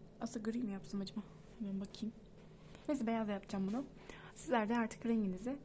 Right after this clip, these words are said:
karar verirsiniz kendiniz. Elinizde böyle küçük, e, turuncu bir parça ve yeşil varsa havuç da yapabilirsiniz. Bunu da göstereceğim. Bunu dediğim gibi kız tavşan olarak yaptım. Şimdi erkeği yapacağım. Buna bir tane toka yapacağım. Buraya, e,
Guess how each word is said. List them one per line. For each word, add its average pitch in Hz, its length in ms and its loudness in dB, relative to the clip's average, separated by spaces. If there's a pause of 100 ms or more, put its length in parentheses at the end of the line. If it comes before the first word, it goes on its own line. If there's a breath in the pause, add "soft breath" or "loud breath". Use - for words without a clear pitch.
(120)
karar 233 280 0
verirsiniz 196 500 -2
kendiniz. 190 520 -2 (1080 loud breath)
Elinizde 285 300 4
böyle 269 200 8
küçük, - 340 -6
e, 214 100 0
turuncu 226 300 4
bir 214 60 -6
parça 214 420 0
ve 214 100 2
yeşil 220 320 2
varsa 208 320 2
havuç 226 220 0
da 202 60 0
yapabilirsiniz. 220 580 0
Bunu 233 140 6
da 196 60 0
göstereceğim. 185 600 -2 (640 loud breath)
Bunu 302 300 6
dediğim 254 260 6
gibi 220 160 4
kız - 300 -2 (100)
tavşan 220 340 2
olarak 208 180 0
yaptım. 220 260 0
Şimdi 247 220 2
erkeği 208 360 -2
yapacağım. 190 400 -2 (340 loud breath)
Buna 285 120 8
bir 277 80 4
tane 226 260 4
toka 240 200 0
yapacağım. 233 480 2
Buraya, 196 400 0
e, 190 460 0